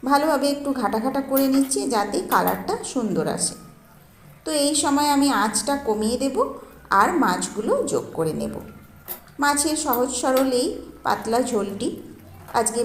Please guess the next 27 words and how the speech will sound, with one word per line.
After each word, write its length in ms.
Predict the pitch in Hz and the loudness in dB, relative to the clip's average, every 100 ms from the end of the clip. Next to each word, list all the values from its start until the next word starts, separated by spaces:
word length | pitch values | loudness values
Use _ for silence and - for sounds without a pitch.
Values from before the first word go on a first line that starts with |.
| 214 | 2
বানিয়ে 300 | 185 185 190 | 2 0 -2
নিচ্ছি 300 | 220 - 262 | -4 -2 -4
বন্ধুরা। 440 | 240 247 247 247 277 - - - - | -2 -4 -2 -2 -2 -8 -18 -20 -4
ভাতের 320 | 269 262 277 269 | 0 2 2 2
সাথে 200 | 269 277 | 0 0
তো 100 | 277 | -2
খেতে 300 | 277 254 254 269 | 0 -2 -2 -4
খুবই 300 | - 208 220 | -2 -2 -2
ভালো 280 | 226 220 220 | 0 0 2
লাগে। 280 | 220 214 247 - - - - - - - | 0 -2 -6 -10 -18 -20 -20 -20 -20 -8
গরমের 440 | - 240 240 240 240 | 2 4 4 0 -2
দিনে 220 | 233 240 247 | -4 -2 -2
যত 260 | 240 240 247 370 | 0 0 0 -2
তেল 180 | 262 233 | -2 -2
ঝাল 180 | 226 226 | 0 0
মশলা 380 | 220 208 214 226 220 | 0 -2 -2 -4 -2
কম 200 | 208 202 214 - - - | 0 2 0 -4 -6 -2
খাবার 280 | 175 185 214 | 2 2 0
খাওয়া 240 | 220 196 214 | 0 0 2
যাবে, 260 | 226 226 453 | 0 0 -2
তত 180 | 339 247 277 | -2 -2 -2
শরীরের 440 | 269 226 208 208 214 | -2 -2 0 0 -2
পক্ষেও 340 | 220 - 262 262 | -6 -2 0 0
ভালো 300 | 240 226 247 - - - - | 0 -2 -2 -6 -12 -20 -10
আর 140 | - 330 | -4 0
মুখটাও 480 | 262 233 - - 330 415 | 0 0 -2 0 0 -2
ছাড়ে 320 | - 180 214 | -2 0 0